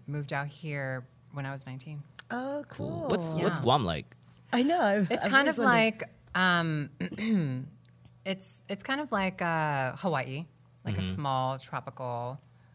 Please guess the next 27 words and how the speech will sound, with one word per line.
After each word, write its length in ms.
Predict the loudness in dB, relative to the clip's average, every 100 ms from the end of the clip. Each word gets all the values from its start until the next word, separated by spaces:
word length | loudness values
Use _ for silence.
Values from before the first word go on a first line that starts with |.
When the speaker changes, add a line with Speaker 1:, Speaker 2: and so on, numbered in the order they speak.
| -12 -8
Speaker 1:
island. 480 | -6 -6 -6 -4
Our 120 | -4 -4
main 220 | -4 -4
industry 420 | -6 -6 -8 -8
is 160 | -8 -10
tourism. 680 | -10 -10 -10 -12 -10 -10 -12 -14
It's 100 | -8
very 140 | -4 -4
Speaker 3:
Mm. 60 |
Speaker 1:
quiet, 580 | -4 -4 -2 -2 -2 -6 -12 -12
great 360 | -6 -4 -4
place 280 | -4 -8 -8
to, 60 | -8
like, 180 | -10 -10
raise 240 | -10 -8 -10
a 60 |
family. 560 | -12 -14 -14 -12 -12 -14 -18 _ _ _ _ -8
Um, 480 | -4 -4 -6 -10 -6
Speaker 2:
Was 200 | -4 -2
it 80 | -2
a 80 |
cultural 520 | -2 -4 -6 -6 -10 -8
shock 280 | -6 -8
then 220 | -6 -4 -2
when 140 | 0
you 120 | 0
came 500 | -2 -2 -2 -4 -6